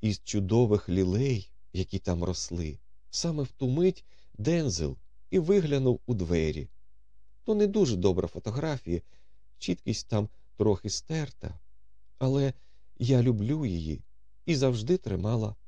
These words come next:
при собі». «Гаразд», — сказав доктор Грем, «ви, здається, описали її дуже точно. Думаю, ми без проблем повернемо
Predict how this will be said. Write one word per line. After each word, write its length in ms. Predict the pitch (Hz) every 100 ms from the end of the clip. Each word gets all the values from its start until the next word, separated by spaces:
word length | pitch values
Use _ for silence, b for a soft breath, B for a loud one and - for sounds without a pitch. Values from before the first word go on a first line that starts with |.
| -
при 140 | - 117
собі». 460 | - 87 64 62 - - - - - - - - -
«Гаразд», — 540 | 95 180 214 214 - - - - - - - -
сказав 480 | - 82 78 76
доктор 400 | 69 76 - 76 76
Грем, 360 | 78 69 64 - - - -
«ви, 160 | 98
здається, 640 | 85 85 92 87 - 80 - - - -
описали 680 | - 82 - 107 107 85
її 320 | 78 78 78 - - -
дуже 380 | 80 78 78
точно. 640 | - 151 143 - 62 64 - - - - - -
Думаю, 420 | 226 190 170 151 - - -
ми 160 | - 180
без 220 | 113 98
проблем 580 | - 95 78 92 120 101
повернемо 800 | - 73 82 98 104 90 87